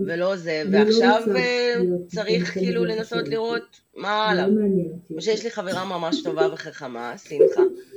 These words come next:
Speaker 2: <laughs>
Speaker 1: שהיא
Speaker 2: אה,
Speaker 1: אומרת,
Speaker 2: אני
Speaker 1: "קודם
Speaker 2: אעשה
Speaker 1: כל,
Speaker 2: את מה
Speaker 1: הדבר
Speaker 2: שצריך
Speaker 1: הכי חשוב
Speaker 2: לעשות.
Speaker 1: במשפחה שלנו זה הזוגיות שלי עם בעלי.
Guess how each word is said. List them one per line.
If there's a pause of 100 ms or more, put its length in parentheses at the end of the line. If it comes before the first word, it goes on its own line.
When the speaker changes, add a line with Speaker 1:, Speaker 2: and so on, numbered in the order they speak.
(100)
Speaker 2:
<laughs> (200)
Speaker 1:
שהיא
Speaker 2:
אה,
Speaker 1:
אומרת,
Speaker 2:
אני (100)
Speaker 1:
"קודם
Speaker 2:
אעשה
Speaker 1:
כל,
Speaker 2:
את
מה
Speaker 1:
הדבר
Speaker 2:
שצריך
Speaker 1:
הכי
חשוב
Speaker 2:
לעשות.
Speaker 1:
במשפחה
שלנו
זה
הזוגיות
שלי
עם
בעלי.